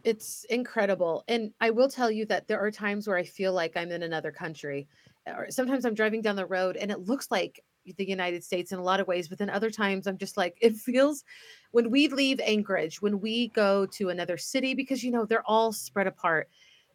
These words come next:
you feel like you're in another country. It is incredible. The views are, like,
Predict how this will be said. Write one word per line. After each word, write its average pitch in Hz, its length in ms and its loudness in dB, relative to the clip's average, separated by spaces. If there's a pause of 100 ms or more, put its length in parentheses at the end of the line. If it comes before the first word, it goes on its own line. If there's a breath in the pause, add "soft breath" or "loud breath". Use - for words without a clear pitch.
you 233 240 4
feel 254 240 2
like 214 200 2
you're 208 100 2
in 196 60 0
another 180 280 0
country. 170 520 -4
It 196 100 2
is 185 140 0
incredible. 185 640 -2
The 185 100 2
views 247 580 2
are, 190 420 2 (560 soft breath)
like, 208 300 2